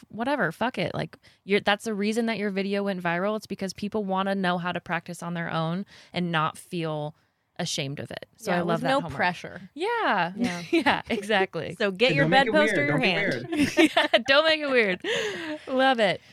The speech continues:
Speaker 2: So where can our listeners continue to connect with you?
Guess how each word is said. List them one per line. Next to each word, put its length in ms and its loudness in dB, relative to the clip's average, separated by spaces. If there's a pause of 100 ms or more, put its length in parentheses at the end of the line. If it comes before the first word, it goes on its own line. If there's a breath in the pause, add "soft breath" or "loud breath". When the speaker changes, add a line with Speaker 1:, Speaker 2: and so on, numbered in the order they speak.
Speaker 2:
So 240 0
where 320 6
can 180 -4
our 220 2
listeners 560 0
continue 520 -4
to 100 -12
connect 480 -8
with 200 -18
you? 300 -18